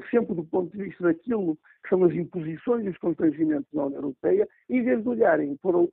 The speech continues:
para as questões do ponto de vista do interesse das necessidades de desenvolvimento do país e da resolução dos problemas das pessoas.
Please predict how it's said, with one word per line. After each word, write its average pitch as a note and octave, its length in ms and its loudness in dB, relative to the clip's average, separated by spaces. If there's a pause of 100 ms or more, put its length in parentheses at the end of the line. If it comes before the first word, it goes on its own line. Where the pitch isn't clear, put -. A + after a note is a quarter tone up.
para F3 160 2
as F3 60 -10
questões G#3+ 400 -6
do - 80 -4
ponto G#3 300 -8
de G#3+ 140 -10
vista A3+ 380 -4 (220)
do A3 140 0
interesse A#3 540 2
das D#3+ 140 4
necessidades F3+ 540 -4
de D3+ 60 -16
desenvolvimento D#3+ 480 0
do - 100 -8
país G#3+ 380 -2 (320)
e G#3 100 -2
da A3 80 2
resolução G#3 400 -4
dos G#3+ 120 -14
problemas G#3 340 -4
das A3 100 -10 (120)
pessoas. - 280 -2